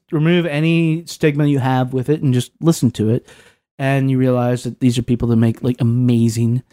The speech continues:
pop music that lots and lots of people are gonna love.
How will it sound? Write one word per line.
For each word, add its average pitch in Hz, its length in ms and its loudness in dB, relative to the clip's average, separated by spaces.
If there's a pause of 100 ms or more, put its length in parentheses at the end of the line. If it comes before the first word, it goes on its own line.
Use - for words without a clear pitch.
(340)
pop - 220 -2
music 107 400 0 (280)
that - 180 -2
lots 131 440 -4
and 131 100 -2
lots 123 240 -2
of 120 80 -12
people 120 260 -2
are 113 100 2
gonna 113 240 0
love. 143 360 -2